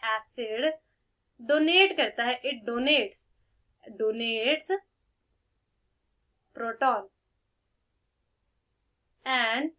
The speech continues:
अब ये डोनेट किसको करेगा? बेस को करेगा, because base accepts, accepts proton। Therefore, acids are,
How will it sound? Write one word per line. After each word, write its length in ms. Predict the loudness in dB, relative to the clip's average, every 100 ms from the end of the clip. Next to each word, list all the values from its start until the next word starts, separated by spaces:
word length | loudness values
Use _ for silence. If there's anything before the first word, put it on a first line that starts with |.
| _ _ -14
अब 100 | -6
ये 80 | 0
डोनेट 360 | 2 2 -2
किसको 240 | -8 -8 -2
करेगा? 360 | 0 2 4 4 2
बेस 280 | -6 -6 -6
को 160 | -8 -2
करेगा, 340 | 0 2 0 0
because 560 | -6 -4 0 0 -2 -6
base 500 | -4 -2 0 -2 -4 -10 _ _ -12
accepts, 720 | -12 -12 2 2 2 -6 -20 _ _ _
accepts 680 | -20 -18 0 2 2 -6 -10
proton। 540 | -6 -4 -2 -2 -4 -12 _ _ _ _ _ _ _ _ _ _ _ _ _ _ _ _ _ _ _ _ _ _ _ _ _ _ -10
Therefore, 480 | -2 -2 -2 -4 -2 0
acids 420 | 0 2 0 0 -2
are, 420 | 2 4 2 0